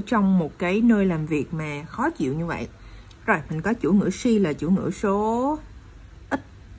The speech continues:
À, vậy thì mình sẽ chia động từ đó là has. Và work của mình ở diện cột ba là mình sẽ thêm E D ha. "She has never worked in such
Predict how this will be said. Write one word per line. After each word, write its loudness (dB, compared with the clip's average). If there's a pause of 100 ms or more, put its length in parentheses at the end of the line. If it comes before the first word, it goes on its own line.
(260)
À, -10 (280)
vậy 2
thì 2
mình -2
sẽ -4
chia 0
động -2
từ 0
đó -2
là -2 (200)
has. -8 (880)
Và 4
work 6
của -2
mình 2
ở -2
diện 0
cột -4
ba 0
là -2
mình -4
sẽ -6 (100)
thêm 0
E -2 (140)
D 0 (300)
ha. -6 (600)
"She 0
has 2
never 4
worked 2 (100)
in 4
such -2